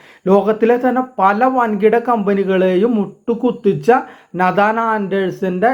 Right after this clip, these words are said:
ഹിൻഡൻബർഗ് കഴിഞ്ഞ ദിവസം ഇന്ത്യൻ വിപണികളെ പിടിച്ചു കുലുക്കാനാണ് എത്തിയത്. വിപണി റെഗുലേറ്ററായ സെബിയുടെ മേധാവിക്കെതിരാണ് ഇത്തവണ ആരോപണങ്ങൾ ഉന്നയിച്ചത്. ഇതേ തുടർന്ന് തിങ്കളാഴ്ച ഇന്ത്യൻ വിപണിയിൽ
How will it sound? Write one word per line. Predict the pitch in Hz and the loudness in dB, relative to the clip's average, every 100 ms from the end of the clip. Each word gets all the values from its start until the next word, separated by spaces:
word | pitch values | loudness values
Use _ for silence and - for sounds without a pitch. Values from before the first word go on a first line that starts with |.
| 247 | 0
ഹിൻഡൻബർഗ് | 208 175 190 180 185 175 262 - - | -2 0 0 2 0 2 -2 -2 -2
കഴിഞ്ഞ | 180 185 220 | 0 0 2
ദിവസം | 233 202 220 | 2 2 0
ഇന്ത്യൻ | 226 185 190 208 | -2 -2 0 0
വിപണികളെ | 214 185 180 175 175 254 - - _ - | 0 -2 0 0 2 0 -2 -20 _ 0
പിടിച്ചു | 208 220 214 254 | 2 2 0 4
കുലുക്കാനാണ് | 254 220 226 196 208 202 | 4 4 2 0 0 -2
എത്തിയത്. | 240 214 - 170 143 127 - _ _ 151 | -2 -4 -6 -4 -4 -6 -18 _ _ -4
വിപണി | 196 196 208 247 | 2 4 4 4
റെഗുലേറ്ററായ | 240 220 220 220 220 233 226 | 4 4 4 4 2 0 0
സെബിയുടെ | 233 226 175 190 208 240 | 0 0 0 0 2 2
മേധാവിക്കെതിരാണ് | 240 226 202 202 190 190 220 202 202 202 | 0 0 2 0 0 2 2 4 0 0
ഇത്തവണ | 220 147 - 220 202 214 220 | -4 -8 0 2 2 0 -2
ആരോപണങ്ങൾ | 175 175 175 185 175 180 180 214 233 | 2 2 2 0 0 -2 0 -2 0
ഉന്നയിച്ചത്. | 185 170 151 131 120 _ _ - | -2 0 -2 -6 -14 _ _ -4
ഇതേ | 214 285 302 - | 2 2 0 -2
തുടർന്ന് | 269 226 196 196 254 247 | 2 2 0 -4 -6 -4
തിങ്കളാഴ്ച | 185 180 190 185 185 - | -4 0 2 2 0 0
ഇന്ത്യൻ | 240 202 180 202 208 | -2 -2 -2 0 0
വിപണിയിൽ | 214 185 175 170 214 | 0 -2 0 0 -2